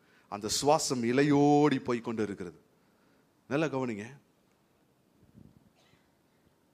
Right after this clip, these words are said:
ஆ-, ஆதாம மண்ணினால உருவாக்கி தேவன்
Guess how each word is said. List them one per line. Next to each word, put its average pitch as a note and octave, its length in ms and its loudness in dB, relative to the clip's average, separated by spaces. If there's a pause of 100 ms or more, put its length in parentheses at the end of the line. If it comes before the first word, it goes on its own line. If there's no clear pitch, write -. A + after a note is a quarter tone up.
(240)
ஆ-, C#3 300 0
ஆதாம D#3+ 720 2 (220)
மண்ணினால E3 380 0
உருவாக்கி C#3+ 880 -2 (720)
தேவன் D#3 540 0